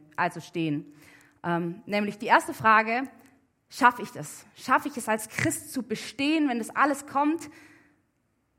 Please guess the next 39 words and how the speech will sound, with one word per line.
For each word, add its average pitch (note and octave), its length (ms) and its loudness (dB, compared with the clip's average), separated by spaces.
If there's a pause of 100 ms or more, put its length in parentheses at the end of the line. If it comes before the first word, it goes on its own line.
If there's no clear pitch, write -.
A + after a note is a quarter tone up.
(240)
Werde B3 200 6
ich - 80 -10
das - 180 -12
schaffen? B3 480 -6 (140)
Reicht A#3+ 340 0
mein G#3+ 160 -2
Glaube? B3+ 520 0 (720)
Und A3+ 240 -4
die G3+ 80 -12
zweite C4 440 2
falsche A3+ 360 -4
Sicherheit A3+ 480 -2
oder F#3+ 140 -12
Frage, A3 440 2
die G#3+ 120 -8
man G3 140 -8
sich F#3 200 -12
oft F3+ 200 -12
denkt, G3+ 200 -2
ist - 160 -14
vielleicht, F3+ 540 0
wenn F#3 120 -4
ich - 140 -6
weiß, A3+ 200 4
was - 200 -14
kommt, G#3+ 420 -2 (380)
dann G#3 160 0
bin G#3+ 100 0
ich G#3+ 100 0
darauf E3+ 220 -4
vorbereitet. E3 800 -6
Dann F#3+ 140 -2
muss A3+ 180 2
ich - 80 -16
keine F#3 240 -4
Angst E3+ 240 -6
mehr E3+ 100 -4
davor D3 300 -6
haben. D3+ 320 -6